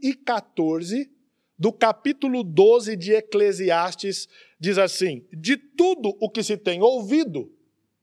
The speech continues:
o resumo é: teme a Deus e guarda os seus mandamentos,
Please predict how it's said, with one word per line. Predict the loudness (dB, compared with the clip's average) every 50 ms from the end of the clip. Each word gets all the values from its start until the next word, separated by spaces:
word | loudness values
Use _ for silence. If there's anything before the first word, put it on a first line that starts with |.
| _ _ _ _ _ _
o | -2 0
resumo | 2 2 2 2 0 -2 -4 -4 -2 0 0 2 2
é: | 0 -2 -6 -12 _ _ _ _ _ _ _ _ _ _ _ _ _ _ _ _ _ _ _ _ _ _ _ _ _ _ _ _ _ _
teme | 0 2 2 2 0 -2 -4 -6 -8 -8 _
a | -4 -2 -2
Deus | -2 -4 -4 -4 -4 -4 -4 -8 -10 -14 -20 -20 _ _ _ _ _ _ _ _ _ _ _ _ _ _ _ _ _
e | 0 0 0
guarda | 0 0 4 4 6 6 6 4 2 2 2 0 0 0 0
os | -2 -2 -2 0
seus | 2 2 2 2 0 0
mandamentos, | 0 -2 0 2 2 2 2 2 0 -2 -4 -4 -8 -16 -20 -20 -20 -20 -20 _